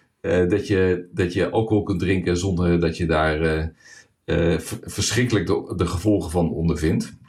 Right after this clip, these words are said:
En de, de gedachte achter, de, achter die, eh, bacteriën is dat, eh, je hebt, eh, ehm, zeg maar de alcoholverwerking. Eh, dus je hebt, je hebt de zuivere alcohol en daar gaat je leven mee aan de slag. Maar je hebt ook,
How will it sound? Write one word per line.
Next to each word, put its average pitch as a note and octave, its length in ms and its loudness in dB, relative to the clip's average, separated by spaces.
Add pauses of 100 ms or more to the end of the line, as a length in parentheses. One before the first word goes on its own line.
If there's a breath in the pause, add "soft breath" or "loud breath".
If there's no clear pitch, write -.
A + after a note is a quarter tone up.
(640 loud breath)
En F2+ 220 0
de, F2+ 180 4
de F#2 140 2
gedachte A2 500 0
achter, F#2+ 420 0
de, E2+ 140 -8
achter F2+ 400 -4
die, E2+ 320 2
eh, D#2+ 60 0
bacteriën A2 760 0
is F2+ 200 -8
dat, F2 280 0
eh, E2+ 200 2
je F2+ 60 2
hebt, F2+ 220 -2
eh, D#2+ 280 0 (1000 loud breath)
ehm, E2 540 0 (300)
zeg F2+ 200 -6
maar F2+ 100 2
de - 80 -4
alcoholverwerking. G#2+ 1500 0
Eh, E2 260 0
dus F2+ 120 -4
je G#2 80 2
hebt, - 260 -8
je E2+ 120 -8
hebt - 140 -6
de F#2 100 0
zuivere G2 420 0
alcohol A2 560 2 (120)
en F2 100 -2
daar E2 140 0
gaat E2+ 200 -2
je F2 80 -4
leven F#2 260 0
mee G2 140 0
aan F2 80 0
de F2 60 -4
slag. - 320 0
Maar F#2 80 0
je F2+ 60 4
hebt F2 260 -2
ook, - 340 -6